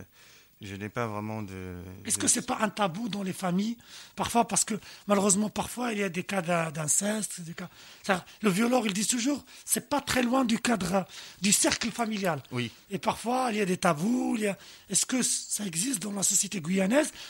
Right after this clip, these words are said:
Speaker 2: Ou bien, c'est-à-dire avec tout ce qu'on a vu maintenant durant ces derniers mois et tout, c'est-à-dire les, c'est-à-dire toutes les campagnes qui sont, c'est-à-dire comme Me Too, comme... des choses qui, qui a libéré la parole, que les gens,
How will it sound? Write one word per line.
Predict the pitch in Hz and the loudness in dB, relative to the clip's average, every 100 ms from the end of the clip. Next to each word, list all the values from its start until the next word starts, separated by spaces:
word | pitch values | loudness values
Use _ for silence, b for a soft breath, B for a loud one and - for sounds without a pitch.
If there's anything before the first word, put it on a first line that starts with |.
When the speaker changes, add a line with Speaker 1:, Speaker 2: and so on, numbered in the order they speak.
| B | B
Speaker 2:
Ou | 220 | -6
bien, | 170 214 285 320 B B B | -2 0 0 -2 B B B
c'est-à-dire | - 196 180 | 0 0 2
avec | 190 196 - | 2 0 -4
tout | - 247 | -4 -2
ce | - | -4
qu'on | - 196 | -6 -6
a | 196 190 | -2 -2
vu | 160 214 | 0 -2
maintenant | 196 196 196 202 185 B B B - | -2 -2 0 0 -2 B B B -10
durant | 165 196 175 | -4 0 2
ces | - - 185 175 175 | 4 2 2 -2 -4
derniers | 156 190 185 196 | -4 -4 -2 -2
mois | 180 180 196 190 | 0 0 0 -2
et | |
tout, | - 240 285 B B B | -2 -4 -4 B B B
c'est-à-dire | - 165 196 180 | -8 -2 -2 0
les, | 180 170 160 - B B | 0 -2 -4 -10 B B
c'est-à-dire | - 170 - | -12 -10 -6
toutes | - - | -6 -4
les | 196 | -6
campagnes | - 185 - 190 | -6 -8 -6 -6
qui | - | -6
sont, | 175 175 | -8 -6
c'est-à-dire | 165 165 - | -8 -10 -6
comme | 185 180 | -2 0
Me | 190 | -2
Too, | - 202 202 208 - | -4 -6 -6 -6 -8
comme... | 196 190 190 B B B B | -8 -8 -8 B B B B
des | 196 | 0
choses | 208 294 - - | 2 4 2 0
qui, | - 233 - | -2 -2 0
qui | 240 | 0
a | 233 | 4
libéré | 269 269 269 254 | 4 4 2 2
la | 277 | 0
parole, | - 247 196 196 170 | 4 4 4 2 0
que | - 202 | -2 -2
les | 190 196 | 0 0
gens, | 185 240 330 | 0 0 -2